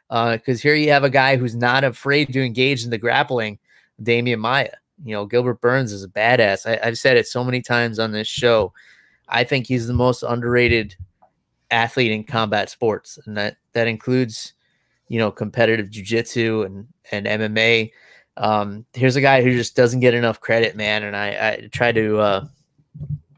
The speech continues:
I try to give him as much as I can here, uh, on my little platform. And, um, you know, he's a guy who will fight anybody, anywhere.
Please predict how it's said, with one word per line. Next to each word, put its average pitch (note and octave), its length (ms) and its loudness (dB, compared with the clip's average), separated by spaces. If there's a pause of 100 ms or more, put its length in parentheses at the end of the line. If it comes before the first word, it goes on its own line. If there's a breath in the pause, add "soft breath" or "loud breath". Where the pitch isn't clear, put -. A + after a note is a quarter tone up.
(500)
I A#2+ 80 4
try C3+ 220 6
to B2 40 4
give B2 180 4
him A#2+ 120 0
as G#2+ 100 0
much A#2 260 0
as A2 100 -6
I G#2 120 -4
can A#2+ 300 -2
here, G2+ 340 -4 (380 soft breath)
uh, G2+ 220 -4
on G#2 180 -6
my G#2 180 0
little G2+ 300 -2
platform. F#2+ 600 -2 (520 soft breath)
And, G#2+ 320 -2
um, F2+ 380 0 (340)
you B2 100 0
know, A#2 100 6
he's A#2 200 2
a - 40 4
guy D3 220 2
who C3 80 0
will B2+ 120 4
fight C3+ 300 4
anybody, G#2 640 0 (420)
anywhere. A#2+ 640 2